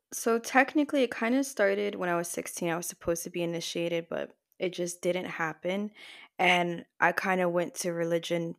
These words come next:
f-, trying to fill that void, that need. And when that failed me and I was going through a separation at time, at that time,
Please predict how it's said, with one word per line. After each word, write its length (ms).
f-, 720
trying 380
to 160
fill 340
that 280
void, 280
that 220
need. 440
And 360
when 280
that 420
failed 560
me 440
and 380
I 100
was 360
going 260
through 180
a 40
separation 580
at 100
time, 300
at 140
that 180
time, 380